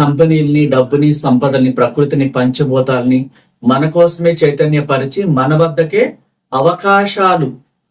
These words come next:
డబ్బు అవకాశాలతో సహా ఆపర్చునిటీస్ అన్ని మన దగ్గరికి ఎలా వస్తాయి, అప్పుల నుంచి ఎలా బయటపడాలి,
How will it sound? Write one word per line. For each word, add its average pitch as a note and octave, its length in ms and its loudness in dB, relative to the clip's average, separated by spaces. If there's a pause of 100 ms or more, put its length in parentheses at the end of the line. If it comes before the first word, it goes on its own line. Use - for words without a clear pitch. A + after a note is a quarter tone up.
(260)
డబ్బు C#3+ 240 -2 (140)
అవకాశాలతో C3+ 640 -4 (120)
సహా B2 240 -2 (680)
ఆపర్చునిటీస్ D#3 800 -2 (920)
అన్ని D3+ 240 0 (180)
మన B2+ 180 0
దగ్గరికి C3+ 320 -2
ఎలా A#2+ 220 0
వస్తాయి, G#2+ 280 -4 (100)
అప్పుల D#3+ 260 0
నుంచి D#3 240 0
ఎలా C3 180 0
బయటపడాలి, G#2+ 540 -4